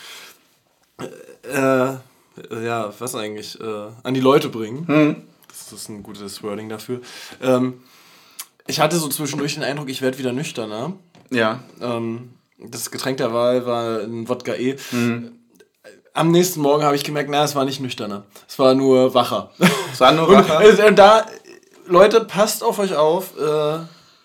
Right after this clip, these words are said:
Speaker 1: wenn's kein Zwierer ist, wird man nicht nüchterner.
Speaker 2: Ja, voll.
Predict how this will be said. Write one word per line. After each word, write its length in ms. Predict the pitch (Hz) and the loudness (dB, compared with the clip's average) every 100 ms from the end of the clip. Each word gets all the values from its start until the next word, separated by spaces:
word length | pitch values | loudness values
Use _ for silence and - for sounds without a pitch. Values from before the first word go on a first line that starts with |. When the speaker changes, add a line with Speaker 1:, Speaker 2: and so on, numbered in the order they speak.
| _ _ _ _ | _ _ _ _
Speaker 1:
wenn's 280 | 131 165 170 | -4 -2 0
kein 240 | 185 190 | 0 0
Zwierer 460 | 214 - 202 214 208 | 0 -4 -4 0 0
ist, 180 | 202 190 | -2 -6
wird 120 | 175 | -6
man 140 | 175 | -6
nicht 160 | 165 165 | -6 -8
nüchterner. 460 | 151 - 107 101 113 _ - - | -12 -12 -14 -14 -20 _ -20 -4
Speaker 2:
Ja, 220 | 139 143 | 6 6
voll. 380 | 123 151 123 101 | 6 4 2 0